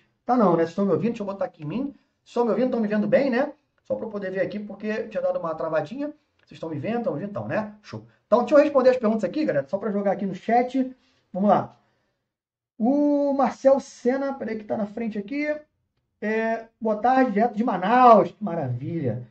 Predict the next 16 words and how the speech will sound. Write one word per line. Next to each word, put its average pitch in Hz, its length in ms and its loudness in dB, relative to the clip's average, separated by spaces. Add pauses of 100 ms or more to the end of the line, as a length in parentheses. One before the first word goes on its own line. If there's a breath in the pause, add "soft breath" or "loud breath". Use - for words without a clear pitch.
(120)
"Professor, 254 280 4
posso 247 160 2
conciliar 226 280 0
a - 20 -6
Polícia 214 220 -2
Federal 208 300 0
com 214 80 -8
o 202 40 -6
concurso 202 280 -8
da 196 60 2
área 190 120 0
da 196 80 2
saúde, 170 600 0
cargo 196 260 0
de 170 80 -8
biomédico?" 202 720 2